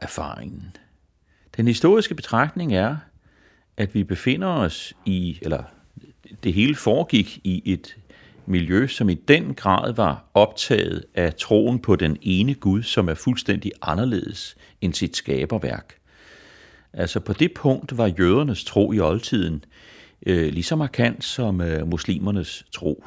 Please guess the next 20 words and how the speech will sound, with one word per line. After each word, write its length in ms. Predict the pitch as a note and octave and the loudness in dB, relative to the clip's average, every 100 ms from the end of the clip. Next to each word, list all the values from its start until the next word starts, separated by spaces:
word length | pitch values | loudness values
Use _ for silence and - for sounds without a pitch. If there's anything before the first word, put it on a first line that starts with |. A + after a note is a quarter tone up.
| - | -14
i 60 | |
dag. 380 | - - - - - - _ _ _ _ _ _ - - | -10 -8 -8 -12 -20 -20 _ _ _ _ _ _ -10 -4
Muslimerne 500 | C3 F#2+ G2+ G#2+ A2 | -2 0 0 0 -2
har 100 | C#2+ | -4
så 200 | C#2 F2+ | 0 0
at 60 | - | 0
sige 320 | - D#2+ E2+ - - - - _ | -2 -4 -6 -12 -20 -20 -20 _
overtaget 800 | - D2 C#3 D#3+ - A#1 - - - | 2 4 4 0 -4 -6 -8 -12 -12
det 120 | - | -10
der 180 | - - | -10 -10
fra 140 | C2+ C2+ | -10 -10
jødedommen. 600 | A1+ D2 C#2+ - - E2+ _ _ _ _ _ _ _ - _ _ _ _ _ _ _ _ _ _ - | -12 -12 -12 -14 -16 -20 _ _ _ _ _ _ _ -20 _ _ _ _ _ _ _ _ _ _ -16
Pludselig 760 | - F3 A3+ - - F#3+ A2+ - - - _ | 2 8 8 8 2 2 2 -2 -16 -20 _
står 300 | - D#3 C#3 | -2 4 6
der 120 | C3+ | 4
nogle 220 | B2 A2 | 2 2
mennesker 460 | G#2 G#2+ E3+ - B2 | 2 0 -2 -2 -4
frem 320 | - F#2+ G2 A2+ - _ _ _ | -4 -4 -4 -6 -20 _ _ _
og 120 | - F2+ | -6 -4
siger, 440 | - - F#2 B2+ | -4 -4 -2 -2